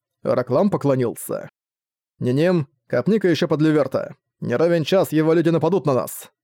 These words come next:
«Будет исполнено». На этом все. Завтра еще один тяжелый день.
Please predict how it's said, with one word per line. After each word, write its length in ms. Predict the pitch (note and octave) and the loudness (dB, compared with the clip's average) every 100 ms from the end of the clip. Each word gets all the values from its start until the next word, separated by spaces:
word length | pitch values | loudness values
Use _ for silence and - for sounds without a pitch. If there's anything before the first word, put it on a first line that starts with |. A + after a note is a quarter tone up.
| _ _ _ _ - | _ _ _ _ -4
«Будет 360 | F3 G3+ A3 C3 | -2 0 0 -4
исполнено». 680 | - C3 A#2 A#2 G2+ - - _ _ _ | -2 -2 -2 -4 -6 -12 -18 _ _ _
На 140 | - C3 | -2 0
этом 180 | B2 | 0
все. 300 | A#2 D#3 D#3+ - _ _ - | 0 0 0 -2 _ _ -10
Завтра 460 | A#2 C3+ F3+ D#3 C#3 | -4 0 0 0 -2
еще 200 | - C#3+ | 0 0
один 180 | E3+ | 2
тяжелый 340 | F#3 D#3+ C#3+ C#3 | 0 0 2 2
день. 340 | C#3 A#2+ - | 0 -2 -8